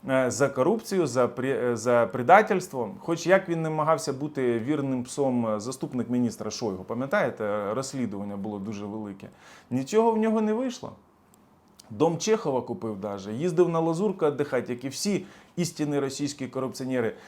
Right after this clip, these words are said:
е, з, е, цим, з Пісковим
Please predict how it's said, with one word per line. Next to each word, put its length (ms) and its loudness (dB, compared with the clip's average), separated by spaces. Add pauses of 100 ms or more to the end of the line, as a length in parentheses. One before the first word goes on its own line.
(180)
е, 180 4
з, 160 -2
е, 560 10
цим, 400 -2
з 80 -10
Пісковим 1300 2